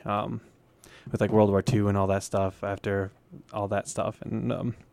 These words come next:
yeah, really cool to see, you know, Christ at work there in Japan too.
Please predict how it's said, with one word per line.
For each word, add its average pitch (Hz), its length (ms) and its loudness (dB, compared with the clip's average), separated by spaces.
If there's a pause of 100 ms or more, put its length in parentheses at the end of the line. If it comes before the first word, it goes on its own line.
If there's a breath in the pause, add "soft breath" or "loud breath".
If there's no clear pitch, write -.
(380 loud breath)
yeah, 165 240 6
really 156 280 8
cool 147 260 6
to 120 60 0
see, 117 340 2 (320 loud breath)
you 113 60 0
know, 98 120 2
Christ - 320 -2
at 78 120 -2
work 110 200 -4
there 107 180 2
in 104 100 2
Japan 113 420 -6
too. - 180 -8